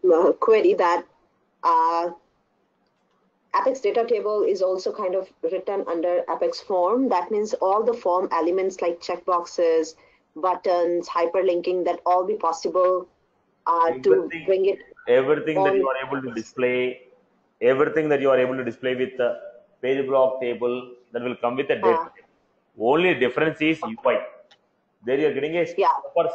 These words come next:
Speaker 2: standard U I. Here you need to organize the U I. That's only the difference.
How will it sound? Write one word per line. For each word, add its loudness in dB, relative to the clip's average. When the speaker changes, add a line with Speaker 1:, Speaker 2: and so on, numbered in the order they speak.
Speaker 2:
standard -2
U 0
I. 2
Here 4
you -2
need -6
to 2
organize 0
the -4
U -8
I. -8
That's -12
only -10
the -12
difference. -18